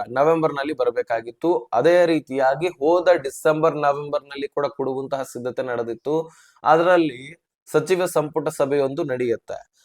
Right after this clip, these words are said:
ಆ ಸಚಿವ ಸಂಪುಟ ಸಭೆಯಲ್ಲಿ ಎಲ್ಲ ಸಚಿವರು ಇರ್ತಾರೆ, ಸಿ ಎಂ ಅವರು, ಡಿ ಸಿ ಎಂ ಅವರು, ಪ್ರತಿಯೊಬ್ರು ಇರ್ತಾರೆ. ಅದರಲ್ಲಿ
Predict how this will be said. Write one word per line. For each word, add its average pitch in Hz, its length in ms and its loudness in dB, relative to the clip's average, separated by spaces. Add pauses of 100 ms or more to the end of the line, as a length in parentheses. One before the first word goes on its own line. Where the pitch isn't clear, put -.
ಆ 160 120 8
ಸಚಿವ 165 420 0
ಸಂಪುಟ 160 440 -2
ಸಭೆಯಲ್ಲಿ 147 600 0
ಎಲ್ಲ 143 240 0
ಸಚಿವರು 139 500 -4
ಇರ್ತಾರೆ, 131 560 -2 (280)
ಸಿ 165 300 0
ಎಂ 151 160 4
ಅವರು, 135 240 0
ಡಿ 160 180 4
ಸಿ 147 200 -2
ಎಂ 135 100 -4
ಅವರು, 127 220 -4
ಪ್ರತಿಯೊಬ್ರು 160 540 0
ಇರ್ತಾರೆ. 117 800 -4
ಅದರಲ್ಲಿ 180 320 4